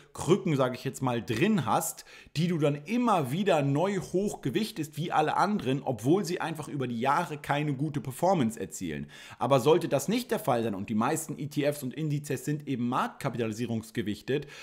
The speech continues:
dann wirst du auch langfristig eine natürliche Auslese haben und die Unternehmen, die auch operativ wirklich gut abschneiden und eine gute Aktienportfolio Perform-,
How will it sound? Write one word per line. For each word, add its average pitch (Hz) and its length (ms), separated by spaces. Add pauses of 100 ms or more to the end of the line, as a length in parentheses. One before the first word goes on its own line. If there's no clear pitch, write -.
(100)
dann 123 180
wirst 170 220
du 170 80
auch 147 240
langfristig 156 640
eine 135 120
natürliche 196 680
Auslese 127 580
haben 113 300
und 127 200
die 160 260
Unternehmen, 160 500
die 139 140
auch - 220 (220)
operativ 156 800
wirklich 143 540 (180)
gut 226 420
abschneiden 131 600
und - 80
eine 127 100
gute 156 260
Aktienportfolio 156 420
Perform-, 117 380